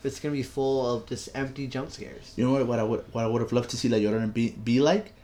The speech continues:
Speaker 2: Remember The Orphanage? Did you ever see that one?
Speaker 1: Yes, I love that
Speaker 2: You know, it's in a
Speaker 1: film.
Speaker 2: different language.
Speaker 1: Yes.
Speaker 2: But it's a great horror
Speaker 1: It should have
Speaker 2: movie.
Speaker 1: been like th-, this should have been like a Spanish spoken film with English subtitles.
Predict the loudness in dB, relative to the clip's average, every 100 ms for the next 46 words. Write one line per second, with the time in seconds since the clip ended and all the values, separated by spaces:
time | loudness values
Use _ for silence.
0 | -20 -20 -10 -2 2 2 4 4 2 0
1 | -2 -2 -8 -18 -18 -4 0 4 6 8
2 | 8 6 4 0 -2 0 2 2 4 4
3 | 6 6 6 8 8 8 6 6 6 4
4 | 4 0 -6 -20 -8 2 4 4 8 8
5 | 8 2 0 -2 -4 -8 -8 -8 -10 -6
6 | 0 2 4 6 6 4 2 2 2 2
7 | 4 4 4 6 6 6 4 2 0 2
8 | 2 2 2 2 4 0 0 -2 0 0
9 | -2 -2 -2 0 0 -2 -6 -6 -8 -10
10 | -14 -18